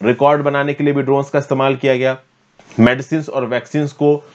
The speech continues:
अनरीचेबल एरियाज में पहुंचाने का ड्रोन्स का इस्तेमाल किया गया। जब भी overall कहीं पे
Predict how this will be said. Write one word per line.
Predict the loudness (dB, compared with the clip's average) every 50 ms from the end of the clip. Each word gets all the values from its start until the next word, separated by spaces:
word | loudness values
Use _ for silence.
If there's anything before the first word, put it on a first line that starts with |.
| _ _ -2
अनरीचेबल | 0 0 2 2 0 -2 -2 0 -2 0 0 0 -2 -2 -2
एरियाज | -4 -2 2 2 2 2 2 0
में | -4 -6 -6 -6
पहुंचाने | -6 -6 -4 -4 -4 -2 -2 -2 0
का | 0 0 0
ड्रोन्स | 2 0 -2 -2 -2
का | -4 -6
इस्तेमाल | -6 -4 -4 -4 -2 -2 -2
किया | -2 -2 0 0 0
गया। | 0 -2 -2 -4 -8 -14 _ -20 -20 -20 -18 _ 2
जब | 2 2 4
भी | 4 4
overall | 4 4 4 4 4 4 4 2 0 -2 -8 _ _ _ -8
कहीं | -6 -4 -4 -4
पे | -4 -4